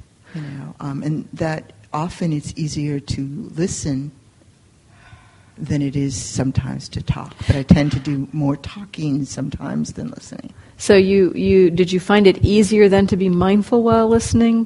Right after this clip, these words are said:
Speaker 2: than while speaking?
Speaker 1: Yes.
Speaker 2: How many others of you had that experience? How many of you found it easier to be mindful while talking? Yeah, so it's, it, it tends to be,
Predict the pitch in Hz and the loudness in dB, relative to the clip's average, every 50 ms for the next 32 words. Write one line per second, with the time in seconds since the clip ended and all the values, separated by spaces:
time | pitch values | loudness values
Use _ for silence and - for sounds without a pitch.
0 | - - - 202 190 190 190 185 185 185 - - - 202 196 - - 220 220 220 | -2 -2 0 0 0 2 0 0 -2 -2 -2 -4 -4 -4 -4 -4 -4 -4 -4 -4
1 | - - _ _ _ _ _ - 170 151 - - - - - - - - - - | -6 -10 _ _ _ _ _ -2 -2 -2 -2 -2 -4 -8 -10 -12 -14 -16 -18 -18
2 | - - - - 214 233 233 247 233 226 214 - - 185 190 180 196 185 175 190 | -16 -12 -4 2 4 4 6 6 4 4 2 2 2 2 2 4 2 2 2 0
3 | 175 170 175 175 165 156 180 170 156 170 175 165 160 147 - - - - - 151 | 0 0 0 0 0 -2 -2 -2 -2 -2 -2 -4 -4 -8 -10 -12 -12 -12 -10 -10
4 | - - 120 - 175 - - - - - - _ _ _ _ _ _ _ _ _ | -10 -10 -12 -14 -16 -18 -20 -20 -20 -20 -20 _ _ _ _ _ _ _ _ _
5 | _ _ _ _ _ _ _ _ _ _ _ _ _ _ _ _ _ _ _ _ | _ _ _ _ _ _ _ _ _ _ _ _ _ _ _ _ _ _ _ _
6 | _ _ _ _ _ _ _ _ _ _ _ _ _ _ _ _ _ _ _ _ | _ _ _ _ _ _ _ _ _ _ _ _ _ _ _ _ _ _ _ _
7 | _ _ _ _ _ _ _ _ _ _ _ _ _ _ _ _ _ _ _ - | _ _ _ _ _ _ _ _ _ _ _ _ _ _ _ _ _ _ _ -2
8 | 196 190 185 185 185 185 160 165 175 151 - - 165 170 160 147 165 180 180 156 | 0 2 2 2 2 0 0 -2 -4 -2 0 0 0 0 0 0 2 2 2 2
9 | 180 175 165 175 160 151 160 160 160 160 151 175 160 170 170 165 165 156 - 170 | 0 -2 -2 -2 -2 -2 0 0 0 -2 -4 -6 -6 -4 -4 -4 -4 -4 -6 -6
10 | 160 156 160 156 147 147 151 143 143 151 - _ _ _ _ _ _ - - 262 | -6 -4 -4 -4 -4 -4 -4 -6 -8 -10 -16 _ _ _ _ _ _ -6 -4 -4
11 | 262 262 - - - - - _ _ _ _ _ _ _ _ _ _ _ _ _ | -4 -4 -6 -12 -18 -18 -20 _ _ _ _ _ _ _ _ _ _ _ _ _
12 | _ _ _ _ _ _ _ _ _ _ _ _ _ _ - _ _ _ _ _ | _ _ _ _ _ _ _ _ _ _ _ _ _ _ -20 _ _ _ _ _
13 | 202 - 170 - - - 170 170 143 175 - - - 190 185 190 - - - 190 | -12 -12 -12 -8 -6 -4 -2 0 -2 -2 -2 0 0 0 0 0 -2 0 2 2
14 | - - - - - - - 233 269 277 262 - - 202 175 185 165 143 - | 2 0 -4 -18 -8 0 4 4 4 4 4 2 0 0 2 0 0 -2 -2